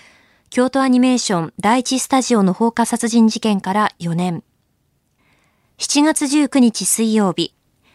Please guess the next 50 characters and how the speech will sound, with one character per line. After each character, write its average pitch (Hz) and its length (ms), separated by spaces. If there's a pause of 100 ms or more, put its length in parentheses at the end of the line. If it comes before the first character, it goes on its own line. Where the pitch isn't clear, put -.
(140)
二 190 100
千 320 240
二 285 100
十 233 220
三 208 260
年 202 180
上 220 220
半 240 200
期 - 120
と 160 140
六 156 260
月 247 240
の 214 120
訪 233 180
日 277 280
外 240 200
国 262 200
人 247 200
数 170 340 (140)
発 - 240 (120)
表。 175 300 (1120)
第 285 220
百 233 260
六 277 180
十 269 220
九 269 220
回 247 260
芥 - 320
川 277 220
賞・ 165 340
直 220 240
木 - 100
賞 180 240
発 - 240 (100)
表。 165 300 (1080)
プ 226 100
ロ 254 80
野 269 140
球 202 280
オ 190 100
ー 269 40
ル 294 100
ス - 120
タ 285 140
ー 277 60
ゲ 269 140
ー 233 60
ム 214 260
開 185 220
催。 165 400